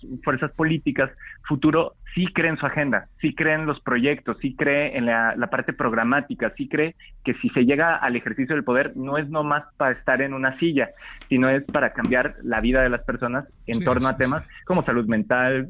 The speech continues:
Speaker 1: en torno a transición energética, en torno a los procesos productivos, en torno a la seguridad y en torno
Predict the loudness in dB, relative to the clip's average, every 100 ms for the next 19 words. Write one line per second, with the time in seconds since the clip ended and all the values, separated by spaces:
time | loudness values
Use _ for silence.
0 | -2 -2 -2 2 2 4 2 0 -2 -2
1 | -2 -2 0 2 2 0 0 -2 -2 -4
2 | 0 0 0 -4 -2 -2 0 -4 -6 -14
3 | -6 0 2 2 -2 -4 -4 -4 -6 -4
4 | -4 0 4 6 6 2 0 0 0 2
5 | 0 0 0 2 2 2 0 -4 -4 -4
6 | -2 -4